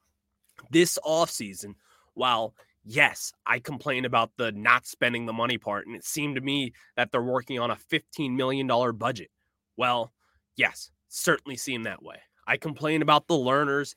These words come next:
and them not selling the team because ultimately that is holding back this franchise. I complain about that. But one thing that I will give them all the kudos on is this,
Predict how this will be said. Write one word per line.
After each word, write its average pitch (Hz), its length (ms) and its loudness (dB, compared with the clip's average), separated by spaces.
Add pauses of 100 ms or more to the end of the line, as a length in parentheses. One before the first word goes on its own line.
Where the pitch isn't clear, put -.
and 123 220 -4
them 127 220 0
not 120 240 -2
selling 120 360 -2
the 107 120 -4
team 123 400 -6 (260)
because 120 460 -2 (280)
ultimately 147 600 -4 (240)
that 131 220 4
is 131 120 -6
holding 131 440 -4
back 113 300 2 (280)
this 117 220 -2
franchise. 110 720 2 (120)
I 117 140 0
complain 117 400 -6
about 107 320 0
that. 110 240 2 (340)
But 107 180 -6
one 143 300 0
thing 151 380 -2
that - 220 -4
I 135 160 4
will 117 320 -4
give 127 200 -2
them 107 180 -4 (120)
all 202 540 10 (240)
the 135 80 0
kudos 143 580 -2
on 95 300 -8 (420)
is 120 240 -4 (160)
this, 95 540 -6